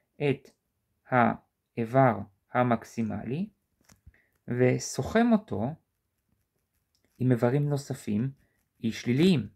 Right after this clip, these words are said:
כולם אי שליליים. לכן, הסכום הזה חייב להיות גדול שווה ממקס איקס איי. בערך מוחלט.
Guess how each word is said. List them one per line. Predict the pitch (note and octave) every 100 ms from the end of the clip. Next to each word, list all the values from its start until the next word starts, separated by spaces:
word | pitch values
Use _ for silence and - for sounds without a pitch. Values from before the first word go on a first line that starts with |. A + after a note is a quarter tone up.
| _ _ _
כולם | - E3+ F3+ -
אי | G2+
שליליים. | - G2+ G2+ A#2+ - _ _ _ - - - _ _ _ _ -
לכן, | A#2 - G#2 -
הסכום | - - - A#3 A#3+
הזה | B2+ G2 -
חייב | - B2 B2+
להיות | C3+ C3+
גדול | C3 C3 C3+
שווה | C3 C#3+ D3 G#3+ A3+ - _ _ -
ממקס | C3 D3 D3+ - - A#2+ B2 B2+ - - - _
איקס | B2 - -
איי. | - G2 A2 - _ _ _ _ _ - - - - - - B2
בערך | A2+ A2 -
מוחלט. | - - - -